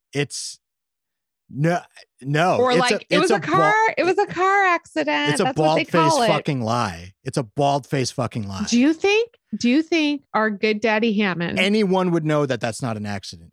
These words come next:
Speaker 1: Anybody would know that, right? Like,
Speaker 2: That's true. And, you know, the fact that Hammond's not even sus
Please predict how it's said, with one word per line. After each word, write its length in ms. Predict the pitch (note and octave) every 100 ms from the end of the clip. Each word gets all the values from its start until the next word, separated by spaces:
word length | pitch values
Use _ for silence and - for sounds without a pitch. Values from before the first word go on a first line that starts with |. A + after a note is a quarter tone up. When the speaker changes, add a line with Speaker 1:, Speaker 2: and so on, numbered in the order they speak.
| -
Speaker 1:
Anybody 440 | F#3 F#3+ D#3+ D#3
would 140 | D3 C#3+
know 160 | D3+
that, 280 | D3+ F2 D#2 _
right? 340 | A#2 A#2+ F3+ G3 _ _
Like, 420 | C#3 B2 G#2+ - - - - - E4+
Speaker 2:
That's 320 | G4+ G#4 -
true. 380 | - F4+ G#4 G#4+
And, 180 | D#4+ D4+
you 80 |
know, 160 | D4 D#4+
the 140 | D#4+
fact 180 | D#4 D#4
that 140 | C4 A#3
Hammond's 460 | A#3 A3+ B3+ B3+
not 160 | A3 A3+
even 240 | A#3 A3
sus 600 | - - G3 A3 D#4 -